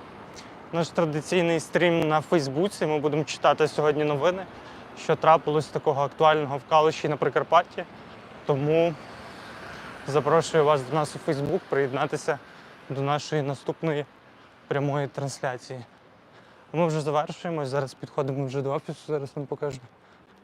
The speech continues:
наш банер прекрасний. Ось наш банер. І так, всім дякую.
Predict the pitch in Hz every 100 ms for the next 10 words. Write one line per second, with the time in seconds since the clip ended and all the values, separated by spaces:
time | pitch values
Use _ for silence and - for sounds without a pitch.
0 | _ - 127 123 139 147 170 - - _
1 | _ - 151 160 147 - 147 135 _ _
2 | _ - _ - _ _ _ _ _ _
3 | 156 143 - 139 123 151 165 180 160 -
4 | - - - - - _ _ _ _ -
5 | - - - - - 151 156 151 - 127
6 | - - _ _ _ _ _ - - -
7 | _ _ - 170 165 160 165 180 175